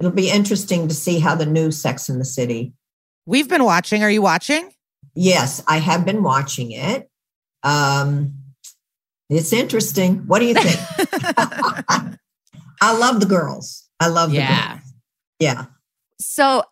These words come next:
Speaker 3: uh, can I ask you just a couple more S V U
Speaker 2: Yes.
Speaker 3: things? Just,
Speaker 1: Sure.
Speaker 3: um, 'cause, you know, we can't get enough. Um,
Speaker 1: Oh, that's
Speaker 3: so
Speaker 1: wonderful. I'm glad. So
Speaker 3: <laughs>
Speaker 1: y'all are really, a-,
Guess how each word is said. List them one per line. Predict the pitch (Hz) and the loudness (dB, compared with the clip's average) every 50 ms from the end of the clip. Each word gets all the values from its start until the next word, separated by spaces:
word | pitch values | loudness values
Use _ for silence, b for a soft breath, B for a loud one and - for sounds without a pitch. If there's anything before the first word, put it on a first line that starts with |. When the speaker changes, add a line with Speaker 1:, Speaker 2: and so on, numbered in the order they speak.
| _ - | _ -10
Speaker 3:
uh, | 262 - | -10 -6
can | - 277 285 | -2 0 2
I | 285 302 | 2 4
ask | 294 302 339 392 - | 4 2 2 0 0
you | - 392 339 | -4 -4 -4
just | 294 349 - | -4 -4 -4
a | 302 | -4
couple | 254 - 247 233 202 254 | -2 0 -2 0 0 0
more | 240 240 233 226 220 214 214 - | 0 0 2 2 4 2 2 4
S | - 214 214 - | 2 0 0 0
V | - 214 | -2 0
U | 220 214 208 | 2 2 4
Speaker 2:
Yes. | 208 220 185 - | 2 2 2 2
Speaker 3:
things? | 220 214 220 233 302 359 - | 2 4 4 2 0 -2 -2
Just, | - 208 202 202 196 | 2 2 2 2 2
Speaker 1:
Sure. | - 196 214 262 269 - | 2 0 0 2 4 4
Speaker 3:
um, | 196 185 180 175 175 170 170 175 170 | 4 4 4 4 2 0 -2 -6 -8
'cause, | - - 208 185 180 180 180 165 | -2 0 2 2 2 2 0 -4
you | 196 202 | -6 -4
know, | 190 180 | -4 -2
we | 170 185 190 | -4 -4 -6
can't | - 208 180 180 | -4 -4 -4 -4
get | - 185 165 | -4 -4 -4
enough. | 170 165 165 156 165 226 311 - - - | -4 -2 -2 -2 -2 -2 -4 -6 -4 -4
Um, | - - - 196 190 190 185 185 185 202 190 | 0 2 4 4 4 4 2 2 0 0 0
Speaker 1:
Oh, | 160 180 240 269 | 2 2 2 2
that's | 254 254 254 254 254 - | 4 2 2 2 -2 -2
Speaker 3:
so | 269 202 220 | 2 4 4
Speaker 1:
wonderful. | 277 254 247 254 254 254 - - - 196 185 175 165 | 4 4 4 2 0 0 -2 0 2 2 4 4 2
I'm | - 180 202 220 | 0 0 -2 0
glad. | 208 247 240 226 233 - 370 269 | 0 0 0 2 2 2 2 2
So | - 208 | 2 2
Speaker 3:
<laughs> | 208 | 2
Speaker 1:
y'all | 190 202 202 240 269 | 2 2 2 2 2
are | 269 233 | 0 0
really, | 196 175 175 196 226 240 220 202 185 175 180 - | -2 0 0 0 0 2 0 0 -2 -2 -4 -4
a-, | 170 175 | -6 -6